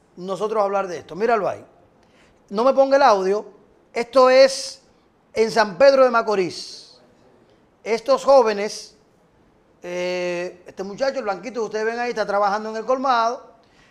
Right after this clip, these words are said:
y él, el moreno, llega con una cerveza en la mano y empieza a decirle sandeces. Le dice cosas, incluso una de ellas fue: "Si te doy una galleta".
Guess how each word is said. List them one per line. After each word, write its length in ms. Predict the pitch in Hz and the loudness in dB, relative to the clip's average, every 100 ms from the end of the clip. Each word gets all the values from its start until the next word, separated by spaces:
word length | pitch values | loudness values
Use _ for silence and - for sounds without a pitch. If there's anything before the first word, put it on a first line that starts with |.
| _ 311 | _ -8
y 140 | 320 | 0
él, 160 | 311 311 | 2 2
el 80 | |
moreno, 400 | 302 311 269 277 | 4 4 4 0
llega 200 | 240 214 | -2 -2
con 120 | 190 202 | -4 -8
una 120 | 214 | -8
cerveza 300 | 233 247 240 | -4 -4 -4
en 60 | |
la 80 | 277 | -4
mano 200 | 262 262 | -2 -2
y 40 | 254 | -4
empieza 300 | 202 202 214 | -6 -4 -4
a 20 | |
decirle 800 | 214 240 247 240 240 240 247 - _ _ _ _ _ _ _ | -4 -8 -8 -4 -4 -4 -8 -18 _ _ _ _ _ _ _
sandeces. 920 | - - 240 214 - - - - _ _ _ _ | -10 -4 -4 -4 -10 -16 -20 -20 _ _ _ _
Le 80 | 180 | -4
dice 300 | 240 202 240 | -2 -2 -2
cosas, 680 | 254 262 233 196 190 - - - _ 220 | -2 -2 -2 -4 -4 -10 -20 -20 _ -12
incluso 420 | 208 294 233 233 | -10 -8 -8 -8
una 200 | 247 262 | -8 -4
de 200 | 262 247 | -2 -2
ellas 160 | 269 | -2
fue: 240 | 220 233 240 | -2 -2 -4
"Si 80 | 240 | -6
te 80 | |
doy 160 | 190 185 | -8 -6
una 140 | 180 | -6
galleta". 560 | 175 208 285 262 175 | -6 0 2 2 -2